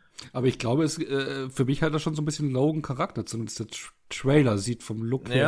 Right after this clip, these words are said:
Speaker 1: her recht ähnlich. Hat er so ein bisschen diesen Western angehauchten Stil. Er ist zurückgezogen. Ich d-, meine, die Geschichte ist auch, dass, äh, von,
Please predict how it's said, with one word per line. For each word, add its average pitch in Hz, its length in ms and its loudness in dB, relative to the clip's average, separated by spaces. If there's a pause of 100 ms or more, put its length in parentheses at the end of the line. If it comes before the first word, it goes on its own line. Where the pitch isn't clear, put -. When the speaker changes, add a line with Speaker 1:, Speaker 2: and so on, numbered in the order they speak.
Speaker 1:
her 185 200 -2 (380)
recht 120 140 -2
ähnlich. 135 220 -2
Hat 135 100 4
er 156 60 6
so 135 80 2
ein - 20 2
bisschen 131 160 0
diesen 113 580 -2
Western 143 540 0
angehauchten 127 640 -2
Stil. 170 520 2 (400)
Er 127 160 4
ist 127 140 0
zurückgezogen. 147 1160 4
Ich - 180 -4
d-, 131 260 0
meine, 139 340 4
die 127 180 -2
Geschichte 131 400 -2
ist 127 160 2
auch, 131 160 2
dass, - 320 0 (540)
äh, 120 280 4
von, 127 800 0